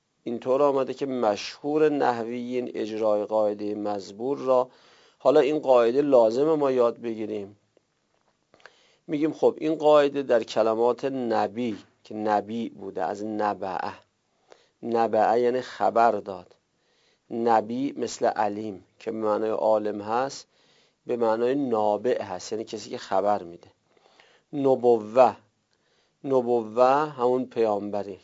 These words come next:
که از نب-، نبعه گرفته شده، خبر دادن. بریه، این در این کلمات لازم می‌دانند. پس این رو ما باید قاعده رو بلد باشیم و بدونیم که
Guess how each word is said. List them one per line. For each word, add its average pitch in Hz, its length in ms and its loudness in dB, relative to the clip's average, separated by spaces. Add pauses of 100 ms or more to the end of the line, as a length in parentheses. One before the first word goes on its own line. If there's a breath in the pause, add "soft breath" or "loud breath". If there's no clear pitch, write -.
که 113 300 -2
از - 260 -6
نب-، 107 440 -2
نبعه 107 480 0
گرفته 95 400 -10
شده، 90 240 -12
خبر 98 360 -6
دادن. 92 300 -14 (800 soft breath)
بریه، 113 720 4 (880)
این 185 340 0 (100)
در 139 160 6
این 175 280 -4
کلمات 147 540 2
لازم 104 500 2
می‌دانند. 95 720 -16 (720 soft breath)
پس 113 260 -2
این 123 200 -6
رو 127 140 -4
ما 123 160 2
باید 120 380 2 (120)
قاعده 107 400 2
رو 104 80 -2
بلد 104 340 -2
باشیم 123 520 -6
و 107 100 -10
بدونیم 110 460 -8
که 117 360 -10